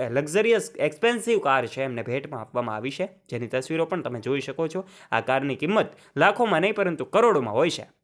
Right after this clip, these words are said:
અત્યારે દોસ્તો, આ ભેટ એમને મળી છે અને ત્યારથી જ એમની આ તસવીરો સોશિયલ મીડિયા પર ખૂબ વાયરલ થઈ છે. આપણે જાણીએ છીએ બંને લગ્ન ગ્રંથિમાં જોડાય છે અને એમાં અલે-, અનેક કલાકારો ઉપસ્થિત રહ્યા હતા.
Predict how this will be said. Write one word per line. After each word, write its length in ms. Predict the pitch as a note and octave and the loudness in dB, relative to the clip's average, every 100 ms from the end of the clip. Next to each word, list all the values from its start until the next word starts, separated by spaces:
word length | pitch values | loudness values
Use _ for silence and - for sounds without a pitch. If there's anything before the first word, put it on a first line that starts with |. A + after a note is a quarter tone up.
| _ | _
અત્યારે 240 | - A2 G#2+ | -8 -6 -2
દોસ્તો, 440 | B2 C3+ F3+ F#3 - - | -2 0 -2 -6 -10 -2
આ 120 | A#2+ | 0
ભેટ 280 | A#2 D3 F#3 | 2 4 4
એમને 200 | E3+ D3+ | 2 2
મળી 260 | C3 D3+ F3 | 2 2 2
છે 140 | G3 | 2
અને 180 | F#3 D#3 | 2 2
ત્યારથી 440 | B2 D3 D3+ G3+ | 2 0 2 0
જ 100 | B2+ - - | 0 -6 -6
એમની 280 | B2+ C3 B2+ | -2 0 0
આ 140 | A2 A2 | 0 0
તસવીરો 440 | D3+ D3+ F3 E3+ | -2 -2 -2 -2
સોશિયલ 340 | D#3+ B2 C3 | -4 -6 -6
મીડિયા 260 | A#2 A#2 D3 | -4 0 0
પર 140 | D3 | 0
ખૂબ 280 | C3 G#3+ G3 | 0 0 2
વાયરલ 260 | B2 A2 G2+ | 0 -2 -4
થઈ 160 | G#2+ | -10
છે. 180 | A2+ - _ _ _ | -16 -20 _ _ _
આપણે 180 | - C3 | -4 0
જાણીએ 300 | C3 E3+ F#3+ | 2 2 2
છીએ 200 | F#3 G3 | 4 2
બંને 420 | D#3 D3+ F#3+ A2+ - _ | 2 2 2 0 -4 _
લગ્ન 300 | D3+ F#3+ A#3+ | 2 4 2
ગ્રંથિમાં 480 | G#3 F3+ F3+ G3+ G3 | 0 0 0 0 0
જોડાય 300 | C3+ C#3+ E3+ | 2 2 2
છે 240 | E3 F3 F#3+ | 0 -2 0
અને 300 | B2+ C3 A2+ | -2 -2 -2
એમાં 380 | G#2 A2+ A#2+ | -2 0 2
અલે-, 220 | B2 E3 E3+ | 4 2 2
અનેક 300 | D#3+ G#3+ G3+ | 2 2 2
કલાકારો 420 | F3 F#3 G3+ F#3 | 2 2 4 2
ઉપસ્થિત 420 | D#3+ F3+ F#3+ F3+ | 0 -4 -4 -2
રહ્યા 220 | C3+ D#3 | 0 2
હતા. 200 | D#3 G3+ | 0 -2